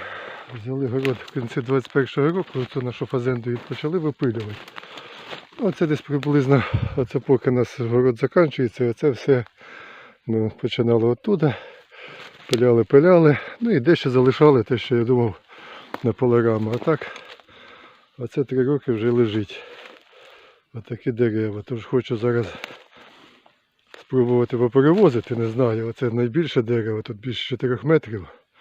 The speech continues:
Тож воно щось получиться, але чи візьме моя пилорама, чи не візьме. Ну, це вже побачимо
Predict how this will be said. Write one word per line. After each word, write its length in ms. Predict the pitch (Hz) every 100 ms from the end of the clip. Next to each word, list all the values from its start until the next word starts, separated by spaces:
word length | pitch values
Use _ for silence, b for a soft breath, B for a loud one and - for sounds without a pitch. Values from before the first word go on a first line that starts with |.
| _ -
Тож 140 | 110
воно 140 | 120
щось 240 | 110 123 -
получиться, 600 | 127 117 - 120 - 117
але 160 | 110
чи 180 | 110 -
візьме 280 | 151 131 123
моя 240 | 120 120
пилорама, 520 | - 117 117 117 113 104
чи 160 | 113
не 120 | 107
візьме. 420 | 127 147 120 107 - _ b b b b b b b b b -
Ну, 280 | 139 143 85 b b b b b b
це 120 | 120
вже 160 | 113
побачимо 600 | 117 113 110 110 107 101